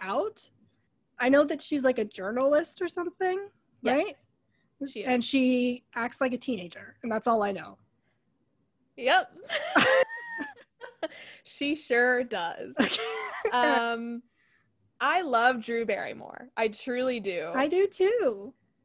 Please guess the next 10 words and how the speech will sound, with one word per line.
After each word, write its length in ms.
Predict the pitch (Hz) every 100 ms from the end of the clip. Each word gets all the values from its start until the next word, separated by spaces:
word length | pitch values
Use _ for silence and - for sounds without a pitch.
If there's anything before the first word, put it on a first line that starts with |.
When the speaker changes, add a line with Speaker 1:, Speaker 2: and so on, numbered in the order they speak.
| _
Speaker 2:
The 180 | 247 247
elements 640 | 254 262 285 294 285 262
of 180 | 262 240
the 120 | 226
movie, 680 | 226 220 220 214 208 214 254 _ _ _ _ _ _ _ _ _ _ _ _ -
yeah, 180 | 240
you're 240 | 233 247 247
gonna 300 | 247 269 262
be 160 | 247
like, 280 | 226 208 202